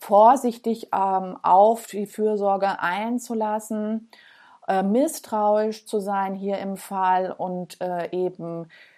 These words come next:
die Fürsorge zu beschränken, um sich gegen großzügig, Missbrauch von Großzügigkeit zu schützen. Das ist ihr wohl nicht so gut gelungen.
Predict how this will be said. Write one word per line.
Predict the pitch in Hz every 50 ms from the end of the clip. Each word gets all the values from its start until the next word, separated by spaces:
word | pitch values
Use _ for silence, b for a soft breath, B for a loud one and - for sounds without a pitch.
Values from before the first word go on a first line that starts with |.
| B B B B _ - 180
die | 180 175 165 160 160 156 156 - - - -
Fürsorge | 175 - - 220 220 208 196 190 185 175 180 180 175
zu | - - - 180 175 165
beschränken, | 160 170 170 170 160 - - - - 160 160 175 202 220 269 277 262 - 254 247 247 240 247 B B B
um | B - 190 190 190
sich | 180 185 185 185 -
gegen | - - 175 170 160 170 170 170 165 160
großzügig, | - - - 175 180 196 208 202 - - - - - 196 190 190 - 196 185 180 - - _
Missbrauch | - 190 226 254 254 - - 185 185 185
von | - 180 175
Großzügigkeit | - - 185 190 190 - - 175 170 175 165 160 - - 165 151 - -
zu | - - 156
schützen. | - - - 254 254 - - - 233 226 214 B B B B B B B -
Das | 208 208 208 -
ist | - 233 214 - - _
ihr | 185 185 190 190 190 196 190 - _ _ -
wohl | 180 202 196 196 202 208 202 - -
nicht | 185 185 185 185 196 190 190 202 202 - - - -
so | - - 196 185
gut | - 180 175 175 160 - - _ _ _ _ -
gelungen. | 208 208 208 202 190 185 170 160 156 147 127 127 135 156